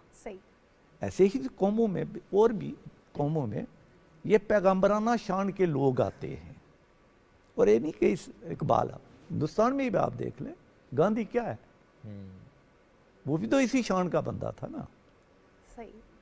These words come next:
Speaker 2: उसने भी तो अपनी कौम को एक अप्रोच दी है। ये एक कशमकश है, जो बात आपने की थी वो एक कशमकश है।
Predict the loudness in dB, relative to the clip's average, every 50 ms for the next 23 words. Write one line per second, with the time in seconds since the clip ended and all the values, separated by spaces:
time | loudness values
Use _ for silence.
0 | -20 -20 _ _ _ -8 -8 -6 -2 2 2 4 4 4 2 2 2 2 2 2
1 | 0 -4 -6 -2 0 0 2 0 0 -2 -2 -2 -2 0 -2 -2 -4 -4 -4 -4
2 | 0 0 2 2 2 0 -6 -10 -10 -12 -16 -16 -18 -20 -20 -20 -20 -20 _ _
3 | _ _ _ _ _ _ _ _ _ _ _ _ _ _ _ _ _ _ _ _
4 | _ _ _ _ _ _ _ -20 _ _ -20 -20 _ _ _ -2 4 6 8 8
5 | 8 8 4 0 -2 6 8 8 8 8 6 0 -4 -4 -4 -4 -4 -4 -6 -12
6 | -16 -18 -20 -20 -20 -18 _ 0 2 6 8 10 10 10 10 8 6 6 6 6
7 | 2 0 0 0 -2 -4 -4 -4 -4 -4 -4 -4 -8 -14 -16 -8 -2 0 0 0
8 | 0 0 -2 -2 -4 -6 -6 -2 -2 -2 -2 -2 -6 -12 -14 -14 -16 -20 -20 -20
9 | -20 -20 -20